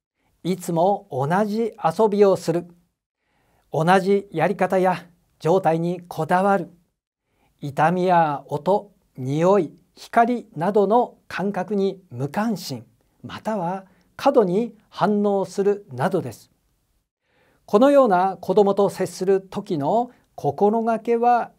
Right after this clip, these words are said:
どうしたらよいでしょうか。その工夫を四つ紹介いたします。第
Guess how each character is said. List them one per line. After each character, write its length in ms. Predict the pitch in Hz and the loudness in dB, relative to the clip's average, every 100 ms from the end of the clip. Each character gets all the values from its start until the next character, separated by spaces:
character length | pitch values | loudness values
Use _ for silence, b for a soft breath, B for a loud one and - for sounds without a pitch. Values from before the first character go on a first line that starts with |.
| 120 | 2
ど 180 | 214 277 | 4 4
う 60 | |
し 80 | - | 0
た 80 | 165 | -4
ら 260 | 160 151 _ - | -2 -4 _ -6
よ 120 | 135 | -4
い 60 | |
で 80 | 120 | -4
し 100 | - | -8
ょ 60 | - | -14
う 20 | |
か。 200 | - - _ _ _ _ _ _ _ _ _ _ _ | -16 -16 _ _ _ _ _ _ _ _ _ _ _
そ 180 | 226 | 2
の 200 | 247 240 | 4 2
工 180 | - 208 | 2 4
夫 240 | 202 208 185 | 6 8 6
を 80 | 156 | 4
四 180 | 170 175 | 2 0
つ 360 | 202 247 240 - | 0 0 0 -8
紹 220 | 190 185 | -2 0
介 140 | 185 | 0
い 40 | 180 | -2
た 100 | 175 | -4
し 100 | 180 | -4
ま 100 | 170 | -8
す。 180 | - _ _ _ _ _ _ _ _ - | -8 _ _ _ _ _ _ _ _ 4
第 340 | 233 202 | 4 4